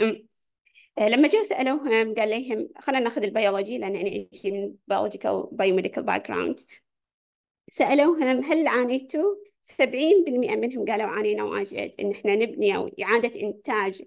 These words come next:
أبحاث already منشورة." لكن طبعا المفاجئ مو فقط إن سبعين بالمئة منهم عانوا، لكن المفاجئ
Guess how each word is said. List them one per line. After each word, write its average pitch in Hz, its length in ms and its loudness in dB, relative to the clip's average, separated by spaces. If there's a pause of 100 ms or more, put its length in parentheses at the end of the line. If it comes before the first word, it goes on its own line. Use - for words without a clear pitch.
(320)
أبحاث 220 340 -2
already 226 480 0
منشورة." 196 580 -2 (360)
لكن 277 500 0
طبعا 254 240 -2
المفاجئ 269 1040 0 (480)
مو 349 140 4
فقط 320 360 -6
إن 240 140 -6
سبعين 254 420 -6
بالمئة 226 300 -6
منهم 214 320 -6
عانوا، 214 440 -4 (320)
لكن 254 320 -2
المفاجئ 285 760 0